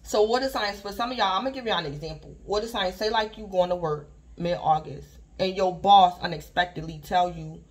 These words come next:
"Oh, you're not working on this floor no more. You gotta go downstairs. You working downstairs."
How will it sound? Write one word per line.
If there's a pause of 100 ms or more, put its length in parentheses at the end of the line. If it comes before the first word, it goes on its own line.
(280)
"Oh,
you're
not
working
on
this
floor
no
more.
You
gotta
go
downstairs.
You
working
downstairs."